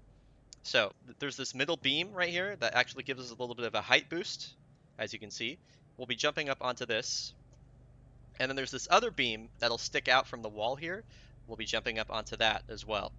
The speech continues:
So the first thing we wanna do is, I usually angle my camera upward so I can see the underside of the beam. And you don't wanna run under this thing because then you'll instantly clip in bounds and you'll soft lock.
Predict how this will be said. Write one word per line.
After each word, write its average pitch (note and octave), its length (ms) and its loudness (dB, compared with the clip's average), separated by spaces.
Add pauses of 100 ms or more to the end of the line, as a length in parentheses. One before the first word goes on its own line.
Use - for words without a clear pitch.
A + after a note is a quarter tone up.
(100)
So A#2+ 120 -2
the E3 80 -6
first - 300 -2
thing D#3 140 -2
we D3 100 -4
wanna C3 220 0
do C3 280 0
is, A2+ 240 -2
I B2 80 6
usually D#3 320 2
angle C3+ 240 4
my B2+ 100 4
camera A#2+ 320 0
upward F#3 360 0
so C#3 100 2
I A#2+ 60 6
can A2+ 160 -2
see C#3 200 -8
the A#2 200 -8
underside A#2+ 720 2
of - 180 -4
the A2 60 -8
beam. G#2 280 -2
And G2+ 80 -6
you G#2 60 -6
don't D3 160 2
wanna E3 180 2
run C#3 200 2
under C3+ 200 0
this D#3 160 -6
thing D3+ 200 -2
because B2 320 -4
then A2+ 120 -4
you'll G#2+ 140 -4
instantly B2+ 380 -6
clip - 240 -6
in A2 80 -10
bounds A2 340 -2
and G#2+ 160 -8
you'll G#2+ 80 -8
soft - 340 -4
lock. - 200 -4